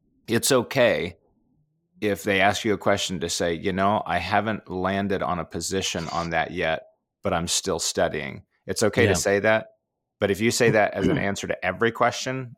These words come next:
Speaker 1: that's a <laughs> problem. You know what I mean?
Speaker 2: Yes.
Speaker 1: And, and
Speaker 2: Right.
Speaker 1: so those trust decisions, I can understand that there are doctrines, uh, and concepts in Scripture that may be pretty weighty. And
Speaker 2: Mm-hmm.
Speaker 1: for,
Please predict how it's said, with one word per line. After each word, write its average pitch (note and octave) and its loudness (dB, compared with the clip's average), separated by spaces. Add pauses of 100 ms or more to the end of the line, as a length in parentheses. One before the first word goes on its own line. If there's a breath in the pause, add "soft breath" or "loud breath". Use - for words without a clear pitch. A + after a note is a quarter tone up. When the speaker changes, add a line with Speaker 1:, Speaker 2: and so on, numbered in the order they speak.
Speaker 1:
that's F2+ 0
a - -2
<laughs> - -4
problem. F3+ 6 (320)
You E3 4
know B2 6
what A2+ 4
I A#2+ 2
mean? D3+ 8
Speaker 2:
Yes. C3+ 2
Speaker 1:
And, C#3+ 4 (300 loud breath)
and C3+ 4
Speaker 2:
Right. G#2+ 2
Speaker 1:
so C#3 6
those D3 2
trust C#3+ 0
decisions, B2+ 0
I - 2
can C#3 -2
understand G#2+ 0
that E2+ -2
there A#2 4
are G2 4
doctrines, E2+ -2 (480)
uh, F2+ 4 (100)
and F#2+ -4
concepts A2+ 0
in F#2 -4
Scripture G2+ -2
that F2 -2
may A2 0
be G#2+ 0
pretty A#2+ -4
weighty. G2 -2 (460)
And A2 2
Speaker 2:
Mm-hmm. A#2 -2
Speaker 1:
for, A2 6